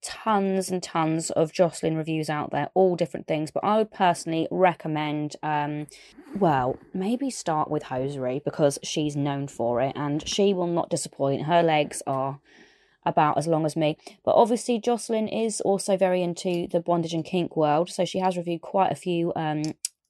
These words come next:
bondage items like floggers, et cetera, et cetera. So if you've got a spare, spare bit of time this afternoon, I would go and have some fun with Jocelyn's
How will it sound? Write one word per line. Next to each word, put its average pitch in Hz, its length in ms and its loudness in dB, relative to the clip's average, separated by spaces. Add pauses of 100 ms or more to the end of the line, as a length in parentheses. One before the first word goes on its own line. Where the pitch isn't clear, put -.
(140)
bondage 165 340 0
items 165 540 0
like 156 120 2
floggers, 170 680 2
et - 160 -4
cetera, - 460 -2
et - 120 -4
cetera. - 540 -2 (560)
So 254 640 6
if - 160 -2
you've 214 100 -12
got - 140 0
a 214 60 -2
spare, 226 560 0 (260)
spare 254 300 2
bit 254 80 6
of 233 80 -2
time 254 240 0
this 254 120 -4
afternoon, 262 640 2
I 233 140 -4
would 233 120 0
go 226 140 0
and 220 140 -2
have 220 160 -4
some 220 180 -6
fun 196 340 2
with 202 200 -2
Jocelyn's 180 720 0